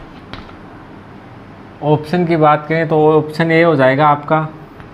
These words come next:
बीस सिक्के, ऑप्शन बी की बात करें तो तीस सिक्के, ऑप्शन सी की बात करें तो चालीस और ऑप्शन डी की बात करें तो कितने, साठ सिक्के।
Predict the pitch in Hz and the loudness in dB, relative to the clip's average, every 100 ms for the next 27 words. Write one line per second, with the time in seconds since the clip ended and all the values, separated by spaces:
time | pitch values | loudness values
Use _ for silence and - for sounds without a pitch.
0 | - - - - - - - - - - | -20 -20 -20 -20 -20 -20 -18 -18 -18 -20
1 | - - 117 147 160 - 165 - 170 156 | -20 -8 0 2 2 -2 -6 -2 -2 -2
2 | - - - - - - 143 139 139 - | -8 -20 -20 -20 -20 -14 -2 0 0 -2
3 | 165 147 135 151 156 165 143 139 - 151 | -2 0 2 2 2 2 2 2 -2 -2
4 | 165 156 - - - - - - - - | -2 -6 -14 -20 -20 -20 -20 -20 -20 -20
5 | - - 139 - 151 165 - 175 - 165 | -10 -4 -4 2 2 2 -2 -4 0 -2
6 | 156 - - - 151 143 165 156 - 160 | -4 -16 -14 -4 -4 -2 -4 -4 -2 -2
7 | 165 156 139 139 - 151 156 147 147 139 | 0 2 2 0 -4 -2 -2 -2 -4 0
8 | 131 139 151 151 - - - - - - | 2 2 0 -2 -12 -18 -20 -20 -20 -20
9 | - 139 143 147 175 165 151 165 160 143 | -4 0 2 2 -2 0 2 2 2 2
10 | 135 127 - 151 165 160 147 147 160 160 | 2 0 -2 -2 -2 -6 -4 -2 0 -2
11 | 151 139 - - 95 - | 0 0 0 -8 -14 -14